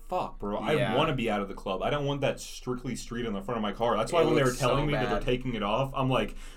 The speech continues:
Speaker 1: "Perfectly fine with me.
Speaker 2: Yeah,
Speaker 1: No,
Speaker 2: yeah,
Speaker 1: I,
Speaker 2: yeah.
Speaker 1: that's fine. I don't even want it on there."
Speaker 2: Yeah,
Speaker 1: Like,
Speaker 2: bro,
Speaker 1: it
Speaker 2: they
Speaker 1: was
Speaker 2: put it in the bad spot, too.
Speaker 1: It's just so ugly, bro.
Speaker 2: It is ugly.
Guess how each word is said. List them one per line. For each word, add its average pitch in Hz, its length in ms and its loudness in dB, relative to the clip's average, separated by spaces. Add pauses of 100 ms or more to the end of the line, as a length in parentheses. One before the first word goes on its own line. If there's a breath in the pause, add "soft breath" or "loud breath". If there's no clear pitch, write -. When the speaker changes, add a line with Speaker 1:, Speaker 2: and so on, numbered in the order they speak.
(140 loud breath)
Speaker 1:
"Perfectly 208 440 8
fine 208 260 6
with 160 140 4
me. 208 100 6
Speaker 2:
Yeah, 139 180 8
Speaker 1:
No, 120 100 6
Speaker 2:
yeah, 120 80 8
Speaker 1:
I, 123 80 8
Speaker 2:
yeah. 120 120 6
Speaker 1:
that's 151 220 6
fine. 143 300 4
I 120 80 4
don't 139 160 2
even 117 180 0
want 135 200 4
it 120 40 0
on 135 220 2
there." 90 300 -4
Speaker 2:
Yeah, 113 540 0
Speaker 1:
Like, 104 100 0
Speaker 2:
bro, 131 120 4
Speaker 1:
it 135 40 2
Speaker 2:
they 127 40 2 (100)
Speaker 1:
was - 80 -6
Speaker 2:
put 160 100 -2
it 151 60 -2
in 117 60 -4
the 107 80 -6
bad 98 300 -2
spot, 98 340 -4
too. 101 180 -8
Speaker 1:
It's - 160 -6
just 160 200 -6
so 175 180 -6
ugly, 107 460 -6
bro. 87 500 -8
Speaker 2:
It - 120 -8
is 78 160 -8
ugly. 65 380 -10